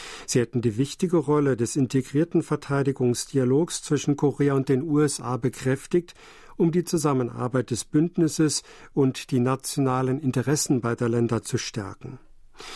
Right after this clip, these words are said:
Hexes habe die Bedeutung der Modernisierung der Allianz hervorgehoben.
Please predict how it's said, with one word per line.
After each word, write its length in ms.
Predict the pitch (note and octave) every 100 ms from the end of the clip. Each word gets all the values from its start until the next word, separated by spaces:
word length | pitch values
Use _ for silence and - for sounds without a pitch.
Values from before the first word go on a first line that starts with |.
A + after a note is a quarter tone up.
| - -
Hexes 500 | - C#3 - F#3 G3+ G#3
habe 280 | F#3+ F3
die 120 | F#3 F3+
Bedeutung 640 | F3 E3 D#3 D#3 D3 A#2+ -
der 80 | C#3+
Modernisierung 920 | A#2+ B2 B2+ A#2+ A2 B2+ E3+ D#3+ C3 - -
der 120 | A2+
Allianz 440 | A#2+ B2 B2 -
hervorgehoben. 880 | A#2+ - A2+ G#2 A2 F2+ G#2 - B2+